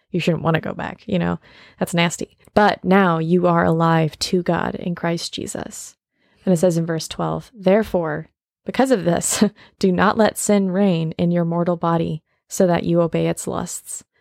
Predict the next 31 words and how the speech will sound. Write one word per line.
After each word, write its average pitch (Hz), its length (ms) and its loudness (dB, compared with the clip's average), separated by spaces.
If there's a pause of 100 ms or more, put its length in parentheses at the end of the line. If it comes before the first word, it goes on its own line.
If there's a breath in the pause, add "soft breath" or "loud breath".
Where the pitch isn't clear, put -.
(280)
And 185 460 2
do 180 140 0
not 185 340 2
go 185 180 2
on 175 200 0
presenting 180 560 0
the 170 60 0
members 170 460 0
of 165 100 -2
your 160 140 -2
body 156 500 -4 (380)
like, - 280 0 (200)
I, 190 240 -2
when 196 140 2
you 190 80 4
think 214 120 2
of 190 60 2
members 165 340 2
of 160 80 0
your 156 100 0
body, 160 200 0
think 165 180 -2
about, 160 220 0
like, 160 140 -2 (120)
different - 300 -2
parts - 260 -4
of 170 80 -4
your 170 120 -6
body. 170 320 -8 (520 soft breath)
To 214 260 2
sin. 175 480 -2